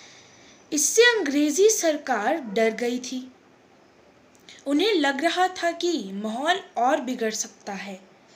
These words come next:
इसलिए उन्होंने फांसी का दिन और समय बदल दिया और भगत सिंह, सुखदेव और राजगुरु को एक दिन पहले ही फांसी दे दी गई। भगत सिंह और बटुकेश्वर दत्त ने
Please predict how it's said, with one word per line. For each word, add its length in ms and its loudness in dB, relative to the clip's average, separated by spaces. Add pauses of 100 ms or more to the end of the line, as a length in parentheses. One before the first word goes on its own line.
(440)
इसलिए 340 4
उन्होंने 400 0
फांसी 600 -6
का 160 0
दिन 440 -6 (880)
और 320 4
समय 560 0
बदल 420 2
दिया 320 -8
और 140 -10
भगत 440 -6
सिंह, 240 -2
सुखदेव 720 -2
और 120 -2
राजगुरु 600 -4
को 280 -4 (440)
एक 300 -2
दिन 180 -4
पहले 320 -4
ही 160 -2
फांसी 540 -8
दे 180 -8
दी 220 -16
गई। 180 -14 (1300)
भगत 360 0
सिंह 400 -6
और 140 4
बटुकेश्वर 800 -2
दत्त 320 -6
ने 240 -10